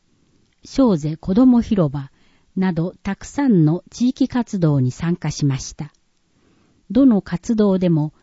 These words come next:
精一杯頑張る生徒たちに、地域の人が声をかけてくれ、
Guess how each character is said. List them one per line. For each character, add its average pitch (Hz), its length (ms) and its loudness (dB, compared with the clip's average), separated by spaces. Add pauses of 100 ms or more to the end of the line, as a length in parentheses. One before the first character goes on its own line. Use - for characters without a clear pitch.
精 277 340 0
一 285 120 2
杯 147 360 -4
頑 180 280 0
張 180 120 -2
る 147 80 -2
生 180 260 -2
徒 143 140 -4
た 147 140 -4
ち 151 180 -4
に、 143 240 -2 (380)
地 226 180 2
域 196 180 0
の 156 140 2
人 175 280 -2
が 151 140 -2
声 254 320 0
を 139 120 -2
か 190 160 -6
け 151 120 -6
て 127 160 -6
く - 160 -8
れ、 143 200 -10